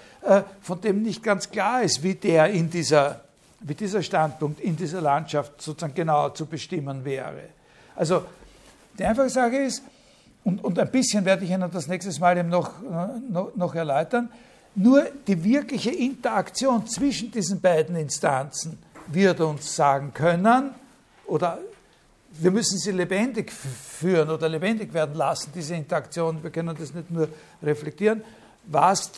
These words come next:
diese Beziehung zwischen dem Affektiven und dem Begrifflichen ist. Mein Hauptprogramm in der nächsten Stunde ist aber eigentlich, abgesehen davon, dass ich das jetzt dann noch ein bisschen zu Ende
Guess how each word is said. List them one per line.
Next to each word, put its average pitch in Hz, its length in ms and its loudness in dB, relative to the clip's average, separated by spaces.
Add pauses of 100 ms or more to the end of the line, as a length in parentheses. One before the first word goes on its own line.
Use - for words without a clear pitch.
(380)
diese 180 200 -4
Beziehung 196 420 -2
zwischen 185 300 -8
dem 180 100 -6
Affektiven 175 580 -4
und 175 140 -8
dem 185 160 -6 (240)
Begrifflichen 156 640 -6
ist. 147 180 -14 (360)
Mein 160 180 2
Hauptprogramm 226 720 6
in 220 80 0
der 208 100 2
nächsten 202 580 -2 (760)
Stunde 196 400 0
ist 202 180 2
aber 208 140 4
eigentlich, 196 480 0
abgesehen 185 420 -4
davon, 185 280 2
dass 175 180 -4
ich 185 100 -6
das 180 160 -2
jetzt 175 240 -8
dann 175 140 0
noch 170 100 -2
ein 175 120 -6
bisschen 165 420 -6 (380)
zu 208 120 -6
Ende 185 480 -2